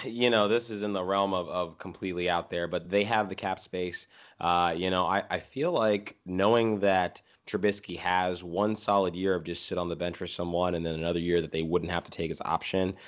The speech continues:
Uh, y-, the Monsters of the Midway, the only thing they're missing is either a running quarterback who can throw. That's why I thought Cam Newton would be great out there, or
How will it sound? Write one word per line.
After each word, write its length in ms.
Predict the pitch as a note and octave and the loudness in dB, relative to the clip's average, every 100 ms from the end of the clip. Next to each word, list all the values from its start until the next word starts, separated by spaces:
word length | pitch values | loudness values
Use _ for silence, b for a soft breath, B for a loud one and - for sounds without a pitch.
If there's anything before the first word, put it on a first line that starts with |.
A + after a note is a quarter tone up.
| B B | B B
Uh, 380 | E2 E2 E2 D#2+ - _ F2+ | 2 4 4 2 -4 _ -10
y-, 180 | F2 F2 D#2+ | -6 -6 0
the 120 | F#2+ | 2
Monsters 500 | G2 A2 B2 C#3+ A#2 | 6 6 6 0 4
of 40 | |
the 60 | A2 | 6
Midway, 320 | G2+ G2+ F#2+ | 6 6 4
the 140 | F2 F2+ | 2 2
only 160 | G2+ | 2
thing 180 | G2+ G#2 | 2 0
they're 120 | F#2 | 0
missing 380 | F2 F2+ - F#2+ | 0 -4 -2 -4
is 140 | D#2+ | -2
either 300 | E2+ E2+ E2 | -2 -2 -2
a 100 | D2+ | -4
running 400 | E2 F2 G2+ G#2+ G#2+ | -2 0 2 0 -2
quarterback 540 | G2+ A#2 A#2+ C#3 D3 - _ _ | 0 2 6 4 4 -4 _ _
who 100 | C#3+ | 0
can 160 | D3+ D3 | 2 4
throw. 360 | D#3+ E3+ F#3 - _ | 4 4 2 -8 _
That's 180 | F2 F2 | -10 -4
why 120 | E2+ | -6
I 40 | |
thought 280 | E2+ F#2 F2 | 0 0 0
Cam 220 | - F#2+ | 0 2
Newton 180 | G2 G2+ | 2 2
would 100 | G#2 | 2
be 60 | G#2+ | 2
great 180 | G#2 A2 | 4 4
out 160 | A2 | 4
there, 280 | C3 C3+ D3 B B B | 0 0 -2 B B B
or 400 | G#2+ A2 A#2 - | 4 6 6 4